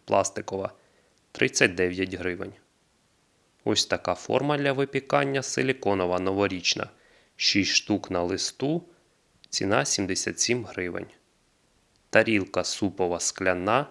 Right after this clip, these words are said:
діаметром двадцять три сантиметри, п'ятдесят п'ять гривень. І ось така тарілка супова скляна діаметром двадцять три і вісім сантиметри за п'ятдесят дев'ять гривень.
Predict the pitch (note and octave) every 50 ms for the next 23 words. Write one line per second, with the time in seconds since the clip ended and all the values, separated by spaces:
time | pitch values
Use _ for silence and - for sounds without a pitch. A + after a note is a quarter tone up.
0 | - _ - G#2 F#2+ F#2+ G2+ A2+ B2+ C3+ - - - C3 B2 G2+ F#2 G2 - -
1 | - - G2+ - - - - G#2+ A2+ - - G2+ G2+ G2 - G2+ G2 F#2+ F#2 F2
2 | - - - - - _ _ _ _ _ _ _ _ _ _ _ _ - - F#2+
3 | F#2+ F2 F#2 F2 - - A#2 A#2+ - - G2 G2 G2+ G2 F2+ F2+ F2 F2 F2+ F2
4 | F2+ F2 F2+ - - _ _ _ _ _ _ _ _ _ _ _ _ _ _ _
5 | _ _ _ - C3+ D3 C#3+ B2 A#2+ A#2 - - - G#2 - - F#2+ F2+ - -
6 | F2+ F2+ F#2 F2+ F2 F2+ - F2 - - - G2+ F2+ - F#2 F2 F2 E2+ - -
7 | - G2 F#2 F2+ F#2+ G#2+ B2 C3 A#2+ G#2 G2 F#2+ F#2 F2 F2+ F2+ - - F#2+ F2+
8 | F2+ - - F#2+ F#2+ G2 F#2+ - - G2+ - - - - G2+ F#2+ F2+ F2+ F2 F#2
9 | F2+ - - - G2 - - F#2+ F#2 F2+ - - F#2+ G2 G#2+ B2+ B2+ - - D3
10 | C#3+ - - - - _ _ _ _ _ _ - G#2 F#2+ G#2+ A#2 C3+ - - -
11 | G#2 G#2 G#2+ G2 - - G#2+ G2 F#2 F2+ E2+ F2 F2+ F2+ F2 F2+ F2+ F#2 F#2 F2+
12 | F2 F2+ F2+